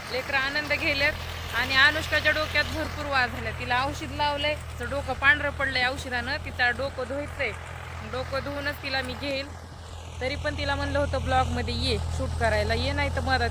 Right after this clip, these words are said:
ये. ती नको म्हणून आतमध्ये जाऊन बसलेली आहे.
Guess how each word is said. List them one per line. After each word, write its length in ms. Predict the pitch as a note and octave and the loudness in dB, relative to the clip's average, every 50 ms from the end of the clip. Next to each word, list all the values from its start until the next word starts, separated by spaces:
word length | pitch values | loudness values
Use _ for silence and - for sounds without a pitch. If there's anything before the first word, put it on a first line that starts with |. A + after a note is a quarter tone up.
| - | 0
ये. 140 | G#3+ G#3+ F#3+ F3+ - - A3+ - - - - | 0 -2 -2 -2 -2 -4 -4 -2 -2 -2 -2
ती 60 | A3+ | 0
नको 260 | A#3+ C4+ C4 C4+ D4 | 0 0 0 2 0
म्हणून 300 | D4 C#4+ C#4+ C#4+ D4 D#4 | 2 2 0 0 -2 -2
आतमध्ये 600 | D4 - - - - A3+ A3+ - - B3 B3 A#3+ | -2 -4 -4 -4 -4 -4 -4 -4 -2 -2 -2 -2
जाऊन 240 | A3 A#3+ A#3 A3+ A3+ | -2 -2 -2 -2 -2
बसलेली 400 | A3+ A#3 A3+ - A3+ G#3 G3+ G3+ | -2 -2 -2 -2 -2 -2 -2 0
आहे. 240 | G3+ G3+ G#3+ B3 | 0 0 -2 -2